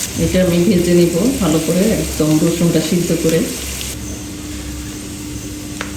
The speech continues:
তেলটা এক সাইডে চলে যায়। হ্যাঁ, আমার এই চুলাটা একটু কাত, তো এখন এটা আমি উঠাই নিব।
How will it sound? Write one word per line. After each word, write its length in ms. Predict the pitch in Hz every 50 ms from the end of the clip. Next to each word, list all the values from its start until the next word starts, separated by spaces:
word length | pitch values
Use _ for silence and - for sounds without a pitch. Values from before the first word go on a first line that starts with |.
| - - - - - - - - - - - - - - - - - - -
তেলটা 280 | 202 196 202 196 - 190 208
এক 60 | 196 -
সাইডে 260 | - 214 180 185 190 185 - 202
চলে 160 | 196 208 196 190
যায়। 180 | 180 170 202 302 - - - - -
হ্যাঁ, 180 | 240 220 220 214 214
আমার 180 | 208 214 208 208 208 208
এই 80 | 214 214 202 - - - 185 -
চুলাটা 320 | - 254 233 220 202 208 196 -
একটু 160 | - - 208 - -
কাত, 240 | 220 214 202 208 - - - - - - - - - -
তো 60 | 196 185 185 190
এখন 160 | 190 190 196 202 202
এটা 140 | 196 185 196 196
আমি 100 | 196 190 190 202
উঠাই 200 | - - - 190 185 175
নিব। 140 | 175 175